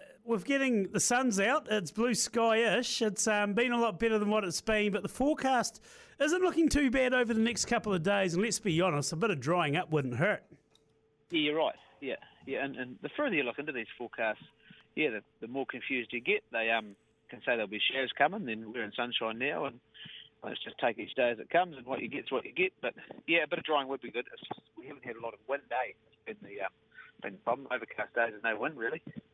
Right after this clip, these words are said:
Speaker 1: How are you coping down there? What's the, what's the ground situation like?
Speaker 2: Uh, we're good now. Yeah, we can get around paddocks. Um, I might have mentioned to a couple of fellas last week that we can get around paddocks now without toe straps. So,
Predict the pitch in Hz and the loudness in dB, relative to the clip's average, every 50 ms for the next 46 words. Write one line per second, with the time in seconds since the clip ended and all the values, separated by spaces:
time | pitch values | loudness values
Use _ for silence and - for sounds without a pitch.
0 | - - - 226 220 220 226 220 - - 220 208 202 202 202 190 185 202 196 185 | -20 -6 -2 2 2 2 2 2 0 0 0 0 0 0 0 0 2 2 2 2
1 | 185 196 208 190 185 202 185 - - 196 175 185 202 - - 185 143 147 175 190 | 2 2 2 4 4 2 0 0 -2 -2 -2 0 0 0 0 0 0 2 2 2
2 | 196 190 175 - 196 - - 202 196 190 185 - 196 170 156 143 131 - - - | 2 0 -2 -4 -6 -2 0 2 2 2 2 0 0 2 2 2 2 2 -2 -8
3 | - - - _ _ _ _ _ _ _ _ _ _ _ _ - 147 143 143 139 | -20 -20 -20 _ _ _ _ _ _ _ _ _ _ _ _ 6 6 8 8 10
4 | 135 139 139 135 135 131 131 135 151 143 127 - 147 127 139 139 123 107 101 - | 8 8 8 8 6 6 6 6 4 4 4 0 0 2 4 4 4 4 2 0
5 | - - 127 131 - 147 143 - - 127 120 131 117 120 127 123 113 107 - 120 | -4 -2 0 0 0 -2 -4 -6 -8 -6 -4 -4 -2 0 -2 -2 -4 -4 -6 -4
6 | 117 117 - - - - - - - _ - - 107 107 107 107 107 104 - _ | -4 -4 -6 -8 -12 -20 -20 -20 -20 _ -10 -6 -4 -4 -2 -4 -4 -6 -12 _
7 | _ - - - _ _ _ _ - - _ - - - 95 - 104 107 104 110 | _ -10 -10 -10 _ _ _ _ -20 -12 _ -6 -4 -4 -4 -4 -4 -6 -4 -4
8 | 113 - - - 113 104 - 127 104 92 - - 120 117 117 110 - - _ - | -4 -4 -4 -4 -6 -4 -4 -4 -4 -4 -4 -4 -2 -2 -2 -4 -8 -12 _ -10
9 | - - 123 117 - - - 147 - - _ 127 107 113 113 - 120 113 127 120 | -4 -2 -2 -2 -4 -6 -8 -8 -8 -8 _ -10 -8 -8 -8 -8 -6 -2 -2 0
10 | 120 120 117 120 - 131 120 - - - 127 120 120 120 117 120 117 - - - | 0 0 -2 -2 -2 -4 -4 -4 -6 -6 -4 -2 -2 -2 0 -2 -2 0 2 0
11 | 139 143 - - 139 117 - - - - 117 - | 0 0 0 -2 -2 -2 -2 -4 -4 -4 -4 -4